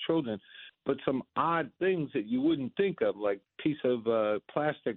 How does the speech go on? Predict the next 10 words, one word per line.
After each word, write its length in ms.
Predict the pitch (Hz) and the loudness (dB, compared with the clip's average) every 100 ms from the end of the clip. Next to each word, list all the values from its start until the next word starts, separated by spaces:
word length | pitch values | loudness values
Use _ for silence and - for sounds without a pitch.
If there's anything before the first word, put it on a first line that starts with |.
| - | -4
from 180 | 117 110 | -2 0
a 80 | |
wrapper 680 | 107 127 139 135 - 104 98 | 2 0 0 -2 0 0 2
or 320 | 85 98 101 | 2 2 2
a 60 | 101 | 2
leaf 360 | 98 151 139 110 - | 2 2 0 -2 -8
or 600 | 87 104 107 107 101 101 | -2 0 2 2 2 0
a 40 | 95 - | -2 -2
toy 500 | 156 147 135 123 110 | 0 2 2 2 0
or 360 | 104 101 101 | 0 0 0